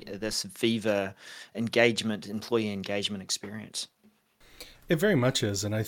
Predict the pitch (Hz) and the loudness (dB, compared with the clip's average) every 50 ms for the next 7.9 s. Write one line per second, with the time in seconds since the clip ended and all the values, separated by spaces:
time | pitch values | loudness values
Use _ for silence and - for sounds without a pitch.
0 | - - - 120 117 - - - - 135 131 131 131 127 - - - - 120 117 | -4 -6 -2 0 0 0 0 0 2 4 6 6 6 6 4 -2 0 2 4 4
1 | 113 - - 131 120 113 113 113 113 113 113 117 117 123 131 135 131 127 123 120 | 4 2 2 4 4 4 4 4 4 4 4 4 4 6 8 8 8 8 6 6
2 | 120 120 117 120 117 107 110 113 110 - - 131 113 107 110 110 104 120 110 110 | 4 4 4 4 2 4 2 2 2 2 0 -2 -2 0 -2 -2 -2 -2 -2 0
3 | 110 110 110 104 - - - 113 110 107 107 107 104 101 101 - - - - - | 0 -2 -2 -2 -4 -4 -2 0 0 2 2 0 0 -2 -6 -10 -16 -20 -20 -20
4 | - _ - - 110 107 101 110 107 101 104 113 113 - 131 113 113 92 101 104 | -20 _ -6 -2 -2 -2 0 0 0 0 0 -2 -2 -2 -2 -2 -2 -4 -4 -4
5 | 104 104 104 104 95 - - - _ - - - - - - - - - - 135 | -4 -4 -4 -6 -6 -8 -12 -16 _ -18 -20 -20 -20 -20 -18 -10 -6 -2 0 2
6 | 139 139 131 127 117 - 123 107 107 110 113 113 110 104 104 104 104 92 95 - | 2 4 4 2 0 0 -2 -2 0 0 0 0 -2 -2 -2 -4 -4 -6 -6 -6
7 | 107 104 101 - - - - 101 - - - 117 113 113 110 104 - | -6 -4 -2 -4 -4 -4 -8 -14 -12 -6 -2 -2 0 0 -2 -4 -6